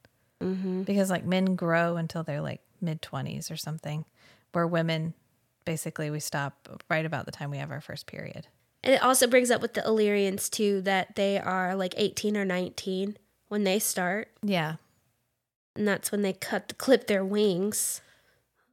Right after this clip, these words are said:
Speaker 1: Monsters.
Speaker 2: Yeah.
Speaker 1: Monsters. Look at that kitty. Hey, kitty.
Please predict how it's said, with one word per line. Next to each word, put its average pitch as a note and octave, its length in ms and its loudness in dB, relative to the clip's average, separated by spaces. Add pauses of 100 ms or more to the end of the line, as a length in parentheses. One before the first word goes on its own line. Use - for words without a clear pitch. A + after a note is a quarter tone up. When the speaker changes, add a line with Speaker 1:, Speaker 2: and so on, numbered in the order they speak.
(180)
Speaker 1:
Monsters. E3 840 -4
Speaker 2:
Yeah. D#3 400 -2 (580)
Speaker 1:
Monsters. A3 760 2
Look F4 100 0
at D4 60 6
that A#3 200 2
kitty. - 480 -2 (120)
Hey, C4+ 120 -4
kitty. A#3+ 520 -2